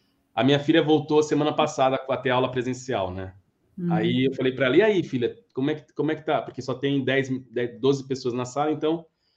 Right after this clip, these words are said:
Speaker 1: é, dava pra eles se separarem. E daí eu falei, "Como é que vocês estão brincando?" Ela falou, "Não, não tamo brincando, porque não, não tem relação, né, um com o outro." Aí eu falei, "Ah, mas nem no recreio?" Ela falou, "Não, não tem recreio, não tem recreio." Então, E, e isso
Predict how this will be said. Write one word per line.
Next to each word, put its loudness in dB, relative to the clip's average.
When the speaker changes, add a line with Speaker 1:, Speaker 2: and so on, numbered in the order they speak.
Speaker 1:
é, 2
dava 2
pra 2
eles 2
se -14
separarem. 0
E -2
daí -2
eu -6
falei, 4
"Como 2
é 4
que -8
vocês -4
estão 2
brincando?" 0
Ela -4
falou, -2
"Não, 0
não -4
tamo -4
brincando, -6
porque -18
não, -12
não -6
tem -6
relação, -2
né, -8
um -6
com -4
o 4
outro." -2
Aí 6
eu 6
falei, 8
"Ah, 10
mas 6
nem 6
no 6
recreio?" 4
Ela -2
falou, 0
"Não, 2
não -2
tem -4
recreio, -6
não -8
tem -8
recreio." -8
Então, -2
E, 0
e 0
isso 4